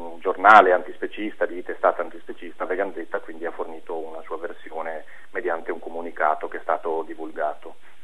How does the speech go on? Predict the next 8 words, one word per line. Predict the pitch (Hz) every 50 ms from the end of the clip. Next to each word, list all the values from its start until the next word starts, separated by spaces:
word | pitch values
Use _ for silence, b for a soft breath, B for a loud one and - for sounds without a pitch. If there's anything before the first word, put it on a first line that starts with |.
| b b b b b b b
E | - 87 87 87 85 87 87
la | 90 95
questione | - - 113 - - 131 123 117
non | 113 110 113
è | 123 120 113
un | 110 107 101 95
attacco | 92 - - - 95 98 101 - - - 107 101 98 95 92 90 90
alla | 87 87 90 90 85 85 85